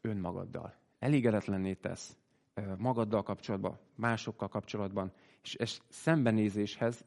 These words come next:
összecsapáshoz és konfliktushoz vezet. A testtel való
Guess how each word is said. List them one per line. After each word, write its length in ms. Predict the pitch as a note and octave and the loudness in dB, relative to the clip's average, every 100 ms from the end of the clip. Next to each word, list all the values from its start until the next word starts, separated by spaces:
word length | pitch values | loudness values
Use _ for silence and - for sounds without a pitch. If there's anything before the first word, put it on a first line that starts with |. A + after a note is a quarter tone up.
| _ _ | _ _
összecsapáshoz 1000 | A#2 A#2+ G#2+ - G2 G#2+ A2 - C#3+ D3 | -4 -2 -4 -4 -4 -4 -6 -6 -6 -6
és 120 | D3 - | -14 -2
konfliktushoz 880 | F#3 C3+ - - G2+ - G2 G2 - _ | 2 2 0 -6 -8 -4 -4 -4 -10 _
vezet. 460 | A2+ G2 E2 - - _ _ _ _ - | -6 -4 -4 -8 -16 _ _ _ _ -20
A 60 | - | -2
testtel 400 | C3 B2 - F2+ | 0 0 -2 -2
való 260 | F#2 F#2 | 0 -4